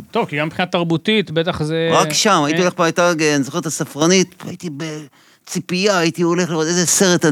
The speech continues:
Speaker 2: איזה ספר אני אקרא, איך זה מילא אותי, זה עשה את עלילות משה.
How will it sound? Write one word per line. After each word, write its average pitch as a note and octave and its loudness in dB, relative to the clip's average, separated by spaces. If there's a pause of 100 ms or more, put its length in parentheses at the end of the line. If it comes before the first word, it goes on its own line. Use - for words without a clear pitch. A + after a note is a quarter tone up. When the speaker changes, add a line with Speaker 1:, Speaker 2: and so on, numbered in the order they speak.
Speaker 2:
איזה D#3 4
ספר E3 2
אני C3+ 6
אקרא, D3+ -4 (520)
איך C#3+ -8
זה C#3 -2
מילא D3 2
אותי, D#3+ 0
זה A#2 -4
עשה B2+ -2
את F3+ -2
עלילות F#3+ 0
משה. G3 -4